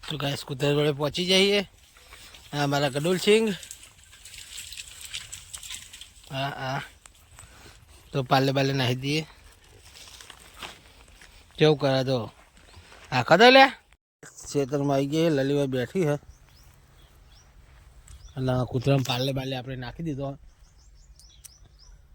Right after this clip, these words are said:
તો યાર, પ્લીઝ સપોર્ટ કરો યાર, સપોર્ટ કોઈ મળતો નહીં, જેવો જોવો એવો.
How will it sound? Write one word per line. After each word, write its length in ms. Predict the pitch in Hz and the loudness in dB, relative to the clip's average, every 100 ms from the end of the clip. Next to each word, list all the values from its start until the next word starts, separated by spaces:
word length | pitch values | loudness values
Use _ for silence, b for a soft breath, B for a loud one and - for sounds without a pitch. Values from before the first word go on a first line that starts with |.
| - | -12
તો 60 | 151 | -4
યાર, 220 | 165 170 | 0 0
પ્લીઝ 280 | - 165 180 | -2 -4 -6
સપોર્ટ 460 | - 156 135 180 - | -4 -6 -4 -6 -4
કરો 240 | 170 185 | -2 0
યાર, 300 | 180 180 175 | 0 0 -2
સપોર્ટ 400 | - 139 160 151 | -4 -6 -4 -4
કોઈ 140 | 156 | -2
મળતો 400 | 151 143 143 151 | -2 -2 -4 -6
નહીં, 360 | 156 160 180 135 | -4 -2 -2 -4
જેવો 220 | 139 143 | -4 -6
જોવો 200 | 131 131 | -6 -8
એવો. 280 | 131 135 151 | -8 -8 -12